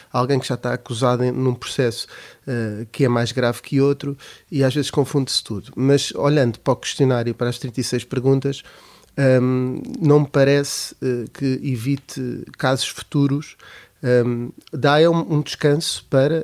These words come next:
eh, o, o governante que está a nomear a pessoa poder dizer assim: "Bom, nas trinta e seis perguntas,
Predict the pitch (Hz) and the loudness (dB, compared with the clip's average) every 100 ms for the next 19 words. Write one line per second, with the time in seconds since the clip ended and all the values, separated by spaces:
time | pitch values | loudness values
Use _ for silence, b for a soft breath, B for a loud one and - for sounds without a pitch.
0 | - 113 117 - - - - 82 - - | -6 -6 -4 -6 -10 -14 -12 -12 -8 -4
1 | 135 120 127 120 139 135 117 - - 120 | -2 -2 -4 -4 -2 -2 -4 -8 -4 -2
2 | 123 127 135 135 - - 156 160 160 151 | 0 0 0 0 -4 0 0 0 -2 -2
3 | 147 143 147 143 160 110 - _ 170 202 | 0 0 0 0 -2 -4 -8 _ 0 0
4 | - _ _ - 139 - 143 135 135 151 | -2 _ _ 0 0 0 -6 -4 0 0
5 | - 147 165 165 170 196 - | 0 2 4 4 2 -6 -10